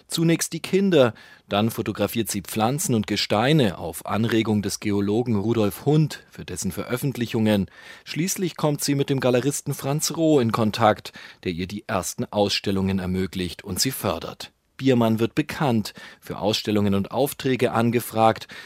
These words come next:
Sie arbeitet seit Ende der zwanziger Jahre professionell. Parallel macht sie bei Hobbyfotowettbewerben mit und wird auch dort prämiert.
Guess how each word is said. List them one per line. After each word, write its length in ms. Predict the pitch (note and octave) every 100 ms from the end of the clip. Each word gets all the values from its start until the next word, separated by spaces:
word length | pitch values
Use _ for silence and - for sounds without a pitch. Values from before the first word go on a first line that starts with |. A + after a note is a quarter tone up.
| -
Sie 160 | - C3
arbeitet 360 | D3 E3+ E3 C#3+
seit 240 | C3+ -
Ende 240 | C#3 F3
der 200 | D#3 A#2
zwanziger 640 | - - A#2 E3+ - G3 E3
Jahre 400 | C#3+ C3 B2+ B2+
professionell. 960 | - C3+ - C3+ F3 F3 C3 F#2+ F2 - - -
Parallel 480 | - F#2 F2+ G2 A#2+
macht 260 | G#2+ F#2+
sie 120 | - G2
bei 160 | G2
Hobbyfotowettbewerben 1200 | F#2+ C3 E3 B2+ - A2+ A#2 A2+ G#2+ G#2 A2 G#2 A2+
mit 220 | C3 - - - -
und 140 | D3+
wird 120 | C#3+
auch 140 | D3+ D3+
dort 340 | - F#2 -
prämiert. 640 | - B2 B2 D#2+ - -